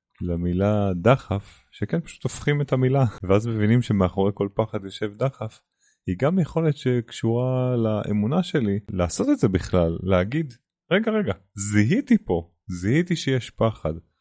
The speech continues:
ואנחנו אמפתיים לפחד הזה, חני, אנחנו לא חושבים שהוא רע, להפך, אפילו חושבים שהוא ממש טוב, אבל לעשות את ההיפוך הזה, זה משהו שצריך להאמין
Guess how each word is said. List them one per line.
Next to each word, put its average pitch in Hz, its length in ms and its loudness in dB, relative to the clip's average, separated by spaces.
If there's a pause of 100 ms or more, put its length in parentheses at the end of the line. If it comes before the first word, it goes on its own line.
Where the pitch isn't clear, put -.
(360)
ואנחנו 92 300 2
אמפתיים 98 400 4
לפחד 82 400 0
הזה, 80 180 -8
חני, 85 280 -2
אנחנו 82 220 -6
לא 90 200 2
חושבים 95 260 -6
שהוא 82 300 -2
רע, 82 180 -2
להפך, 101 520 2
אפילו 117 240 2
חושבים 117 300 4
שהוא 107 300 4
ממש 110 200 6
טוב, 127 240 0 (800)
אבל 82 220 -2
לעשות 85 340 0
את 214 140 2
ההיפוך 104 460 2
הזה, 110 260 4 (640)
זה 90 140 -2
משהו 92 240 -2
שצריך - 460 -4
להאמין 92 600 0